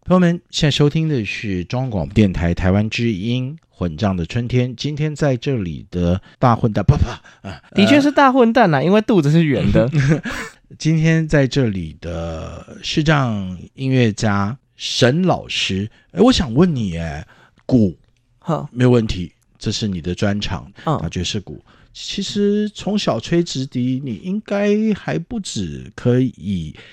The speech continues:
Speaker 1: 驾驭我说到的两项乐器吧？
Speaker 2: 第二项是长笛。
Speaker 1: 对吗？Flute。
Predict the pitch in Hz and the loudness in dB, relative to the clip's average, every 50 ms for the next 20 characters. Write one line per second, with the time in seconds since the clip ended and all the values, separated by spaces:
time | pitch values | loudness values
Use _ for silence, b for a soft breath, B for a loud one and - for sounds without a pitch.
0 | B B B _ - - 254 240 202 185 160 131 120 117 113 104 117 127 135 180 | B B B _ 0 4 4 4 4 4 0 -2 -4 -6 -8 -10 -12 -6 0 4
1 | 202 202 185 165 135 117 104 87 - - _ - - 117 110 104 - - 160 165 | 6 6 6 6 4 0 -4 -8 -12 -18 _ -8 -4 -4 -2 -2 2 2 2 4
2 | 156 175 156 135 113 110 104 104 95 80 113 170 - - 135 120 110 101 95 87 | 4 4 2 2 2 0 0 0 -2 -4 -6 -8 0 2 2 2 2 0 -2 2
3 | 127 120 107 92 - - 110 98 - - - - - _ _ _ - 226 208 185 | 2 2 2 2 -2 -4 -4 -4 -4 -6 -10 -14 -16 _ _ _ 2 4 6 6
4 | 170 170 185 170 170 175 160 - - 127 92 104 113 117 110 69 - 120 - _ | 6 4 2 2 2 0 -2 -2 -4 -4 -2 -2 -2 -2 -4 -8 -10 -12 -14 _
5 | _ _ _ _ _ _ _ - 107 98 90 80 - - 117 117 113 110 95 - | _ _ _ _ _ _ _ -2 -2 0 0 -2 -2 2 4 6 6 4 4 0